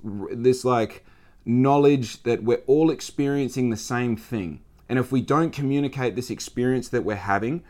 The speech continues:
we tend to feel alienated through the experience itself. We tend to have this feeling of like, "Oh, I'm," like I just said before, I feel anxious when there's three people in the cafe and I've got,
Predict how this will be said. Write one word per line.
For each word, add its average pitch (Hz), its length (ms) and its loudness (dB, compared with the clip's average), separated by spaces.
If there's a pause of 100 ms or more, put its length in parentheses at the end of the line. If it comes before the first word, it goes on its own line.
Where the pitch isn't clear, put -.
(160)
we 117 100 0
tend 131 260 -4
to 127 60 -2
feel 123 320 -2
alienated 110 680 0
through 123 300 4
the 107 140 2
experience 101 640 -2
itself. - 500 -8 (280)
We 117 80 0
tend 151 240 -4
to 139 60 -4
have 139 160 0
this 123 200 -2
feeling 135 380 0
of 110 100 -2
like, 104 300 0
"Oh, 117 340 -2
I'm," 123 220 2
like 143 180 2
I 143 100 2
just 143 180 -6
said 147 120 -4
before, 143 380 -4
I 127 120 0
feel 156 220 0
anxious 143 380 -6
when 123 140 -2
there's 117 160 -4
three 123 160 -2
people 123 260 -4
in 117 60 -4
the 113 80 -6
cafe 113 440 -4
and 101 100 -2
I've 98 120 -6
got, 107 200 -6